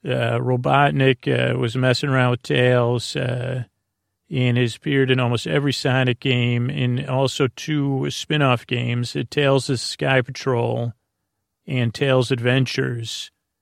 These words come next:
Uh, they missed out on a chance, uh, 'cause, uh, Tails is known for a high I Q and great mechanical ability.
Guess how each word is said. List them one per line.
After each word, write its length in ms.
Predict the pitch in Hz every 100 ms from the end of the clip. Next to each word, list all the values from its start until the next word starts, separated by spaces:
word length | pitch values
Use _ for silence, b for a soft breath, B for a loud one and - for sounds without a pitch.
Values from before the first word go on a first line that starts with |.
| _ _ _ _ _ 196
Uh, 140 | 123
they 140 | 131
missed 280 | 139 156 -
out 160 | 156 147
on 120 | 135
a 20 |
chance, 540 | 120 156 131 127 - -
uh, 180 | 135 117
'cause, 340 | 139 120 -
uh, 100 | 151 -
Tails 380 | 147 143 131
is 80 | 131
known 220 | 131 135
for 180 | 131 143
a 60 | 123
high 340 | 120 139 139
I 60 | 135
Q 340 | - 139 123
and 120 | 117
great 220 | 110 123 123
mechanical 680 | 117 - 143 139 120 131
ability. 720 | 123 123 120 120 117 113 120